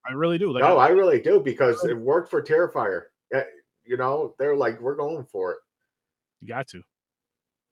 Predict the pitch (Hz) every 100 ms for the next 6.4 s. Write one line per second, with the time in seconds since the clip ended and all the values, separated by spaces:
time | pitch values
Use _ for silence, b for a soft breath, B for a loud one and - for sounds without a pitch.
0 | - 101 107 110 87 82 _ _ B B
1 | B B _ _ - 113 226 160 135 120
2 | 104 87 - 156 214 - 87 - _ _
3 | _ _ _ _ _ _ _ _ _ _
4 | _ _ _ _ _ _ _ _ _ _
5 | 123 180 208 247 196 - 202 208 202 208
6 | 196 185 175 175